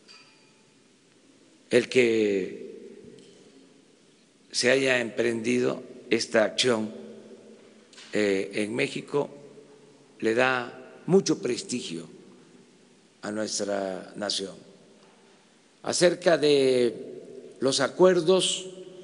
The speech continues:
con quienes se dedican a la delincuencia, lo mejor es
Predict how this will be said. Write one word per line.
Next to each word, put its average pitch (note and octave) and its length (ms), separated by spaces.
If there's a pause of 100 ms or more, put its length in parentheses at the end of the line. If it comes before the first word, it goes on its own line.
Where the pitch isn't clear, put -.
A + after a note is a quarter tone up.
(400)
con A#2+ 180
quienes C3 420
se B2+ 80
dedican C3+ 480
a A2 340
la G#2+ 380
delincuencia, D3 800 (2250)
lo D3+ 180
mejor F3 440
es F#3 500